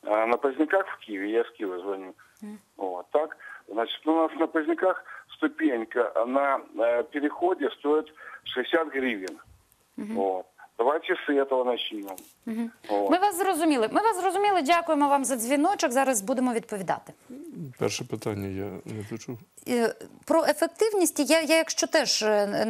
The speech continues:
Speaker 2: не дуже зрозуміла, там, там, певно, ми погано почули. Ну, давайте відповідати на те, що,
Speaker 3: Ну,
Speaker 2: що почули.
Speaker 3: ефективність діяльності, значить, бюро і так далі. Давайте будемо покладати на керівника, який його організує.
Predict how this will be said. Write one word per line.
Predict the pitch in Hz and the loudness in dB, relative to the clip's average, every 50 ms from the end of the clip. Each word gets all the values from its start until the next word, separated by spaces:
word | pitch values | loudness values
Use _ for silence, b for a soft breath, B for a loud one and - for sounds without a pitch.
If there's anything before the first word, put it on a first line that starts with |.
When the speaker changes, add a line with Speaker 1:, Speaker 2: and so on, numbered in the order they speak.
| 220 - | 0 0
Speaker 2:
не | 220 233 240 | 0 0 0
дуже | 202 233 240 220 175 226 214 214 208 - - 208 | 0 0 -2 0 2 2 2 2 2 0 0 0
зрозуміла, | 196 170 190 220 233 - - 262 269 294 392 466 453 381 285 233 233 - - - - | 0 -2 0 0 0 0 2 2 2 4 4 4 4 4 4 2 -2 -4 -12 -4 0
там, | - 240 226 220 | 0 0 0 2
там, | - 240 240 233 226 202 190 196 180 - | 2 2 2 2 0 -2 -4 -10 -4 0
певно, | 254 247 220 233 226 | 0 0 2 2 2
ми | 226 226 | 2 2
погано | 226 240 220 226 226 226 220 | 0 2 0 2 0 0 -4
почули. | - 220 220 - - 185 170 185 | -4 -6 -8 -6 -6 -4 -4 -2
Ну, | 247 302 | 0 0
давайте | 415 415 415 403 403 320 | 2 2 0 0 0 -2
відповідати | 320 - - 262 254 285 277 269 262 | -4 -4 -6 -2 -2 -2 -2 0 -2
на | 254 247 | -2 -2
те, | - 277 285 277 | 0 0 0 0
що, | - - - - - 247 247 240 233 226 220 233 254 | 0 -4 -10 -4 -2 2 2 4 4 2 0 -2 -4
Speaker 3:
Ну, | 277 | 0
Speaker 2:
що | 233 196 | 2 2
почули. | 165 143 147 131 | 4 4 4 4
Speaker 3:
ефективність | - - 156 135 - 196 175 160 151 147 135 123 | 4 4 2 2 4 4 4 4 4 2 2 2
діяльності, | 131 143 147 139 127 127 120 110 - - 131 117 110 107 101 120 | 4 4 4 4 4 2 0 0 0 0 2 4 4 4 4 2
значить, | 110 104 127 123 113 - - 110 | 2 2 2 0 0 0 -2 -2
бюро | 104 120 135 139 135 110 | 0 0 2 4 2 2
і | 98 | 2
так | - 117 110 | 0 -4 -2
далі. | 113 139 131 104 104 110 | 0 0 0 0 -2 -2
Давайте | - 202 247 226 147 104 - 117 | -2 0 0 0 0 0 -2 -2
будемо | 110 123 123 117 110 107 | -2 -2 -2 -2 -4 -4
покладати | 107 117 - - 120 107 117 113 104 - 113 | -4 -4 -2 -2 0 2 2 0 2 0 -2
на | 107 107 98 | -2 -2 -2
керівника, | - 120 110 110 123 131 - 185 | -2 -2 -2 0 0 0 2 2
який | 165 123 101 - 120 | 2 2 2 2 2
його | 107 101 104 | 4 4 2
організує. | 98 104 101 101 90 87 98 95 92 | 2 2 0 0 -2 -2 -2 -2 -2